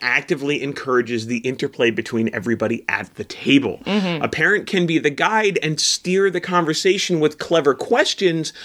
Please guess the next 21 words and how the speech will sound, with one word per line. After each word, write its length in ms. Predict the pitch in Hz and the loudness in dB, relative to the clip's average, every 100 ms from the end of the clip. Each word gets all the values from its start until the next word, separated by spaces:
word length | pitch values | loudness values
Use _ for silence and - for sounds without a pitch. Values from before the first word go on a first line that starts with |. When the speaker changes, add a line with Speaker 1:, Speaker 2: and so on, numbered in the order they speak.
| - | -2
Speaker 1:
while 140 | 139 | 2
the 80 | 147 | 2
kids 320 | 143 220 202 147 | 2 0 0 2
let 200 | 165 160 | 0 2
their 180 | 160 | 0
creativity 840 | 160 - 156 147 151 - 127 135 143 | -2 -8 0 2 2 0 0 0 -2
fly. 640 | - - 117 147 95 - _ - - - | -6 -2 2 2 0 -6 _ -20 -16 -2
Or 400 | 285 262 180 - - - | 2 2 2 0 -4 -8
you 140 | 165 185 | 0 2
can 200 | 196 170 | 4 4
mix 220 | 214 - | 2 2
the 140 | 185 | 2
ages 260 | 156 156 160 | 2 2 0
of 140 | 151 | -4
the 60 | 151 | -4
seekers 360 | - 120 135 - | -4 0 0 0
for 160 | 131 | -2
some 300 | 123 143 135 | 0 -2 0
really 560 | 147 190 165 127 98 - _ | 2 4 4 2 0 -8 _
wild 340 | 101 107 104 101 | -4 -4 -4 -6
stuff. 320 | - - | -12 -14